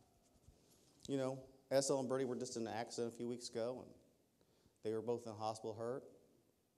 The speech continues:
Poor Reagan got her leg cut off, and she was in the hospital recuperating, and she was finally at home in her apartment when she passed away.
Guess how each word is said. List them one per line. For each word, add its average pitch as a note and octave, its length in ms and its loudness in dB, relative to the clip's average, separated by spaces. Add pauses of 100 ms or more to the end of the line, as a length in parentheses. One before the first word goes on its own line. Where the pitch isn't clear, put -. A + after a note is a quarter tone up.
(1400)
Poor D#3 200 4
Reagan C#3 540 2 (200)
got A#2+ 120 2
her A#2 80 4
leg C#3+ 220 4 (100)
cut G2+ 100 0
off, G#2 380 2
and F#2+ 200 -4 (2250)
she - 180 -2
was C3 140 2
in A#2+ 80 -2
the G#2+ 60 -4
hospital A#2 380 0
recuperating, A#2+ 680 -2
and A#2 140 -6 (340)
she D#3+ 180 4
was G3+ 140 2
finally D#3 360 0
at A#2 60 0
home D3 220 -2
in A#2 60 -2
her G2+ 80 -2
apartment C3+ 440 0
when A2 100 -8
she - 100 -8
passed A#2+ 360 -6
away. C#3 280 -4